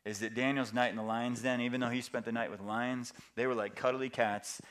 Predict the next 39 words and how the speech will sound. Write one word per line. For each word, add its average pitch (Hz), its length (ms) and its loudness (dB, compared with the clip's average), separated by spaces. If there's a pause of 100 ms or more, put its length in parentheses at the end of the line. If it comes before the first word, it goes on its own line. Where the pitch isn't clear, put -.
you 110 60 -4
know, 113 100 2
that 113 120 0
he 120 80 2
wrapped 120 260 6
his 110 160 -2
arm 117 220 4
around. 113 160 2
He 120 80 0
took 117 160 -2
a 117 40 2
little 113 220 2
nap. 117 300 4
That's 110 180 0
what 113 80 -8
the 113 60 -4
Jesus 113 240 -4
Storybook 110 340 4
Bible 95 240 0
has, 92 300 -4
right? 113 200 2 (200)
He's, 131 160 -2
like, 123 160 4
taking 120 260 4
a 113 60 2
nap 127 320 8
on 117 100 6
the 110 100 0
side 123 280 4
of 120 60 4
that 123 180 6
lion, 110 380 2 (100)
right? 135 280 2 (1040)
It 110 80 -2
was 113 140 -2
a 113 60 -2
peaceful 135 840 0
night 113 440 0 (240)
there. 101 340 -2